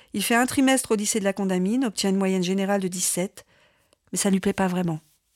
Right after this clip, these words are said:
Rien à voir avec la pharmacie. Trop loin de ses envies. Il préfère bifurquer carrément vers un tout autre métier et s'inscrit au, au lycée professionnel de Bédarieux en filière installation thermique. Et puis, bah, la covid débarque.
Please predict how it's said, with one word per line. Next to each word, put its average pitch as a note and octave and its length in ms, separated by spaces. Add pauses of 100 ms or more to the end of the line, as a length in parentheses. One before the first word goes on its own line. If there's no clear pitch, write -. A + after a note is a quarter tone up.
(720)
Rien F#3+ 220
à F#3 40
voir F#3 140
avec F3+ 160
la F3 80
pharmacie. F3+ 560 (1040)
Trop - 160
loin G3 140
de F#3 40
ses F3+ 180
envies. E3 280 (1000)
Il G#3+ 40
préfère A3+ 280
bifurquer G#3+ 440
carrément F#3+ 420
vers F#3+ 160
un F#3 60
tout G#3 180
autre A3 180
métier G3+ 400 (300)
et G#3 60
s'inscrit C4+ 480
au, A3+ 200
au A3 40
lycée A#3 260
professionnel A#3 540
de G#3 80
Bédarieux G3+ 520 (380)
en G3 80
filière A3+ 440
installation G#3+ 480
thermique. F3 520 (540)
Et E3 80
puis, F#3+ 320
bah, E3+ 260
la F3+ 140
covid F3 280
débarque. F3 560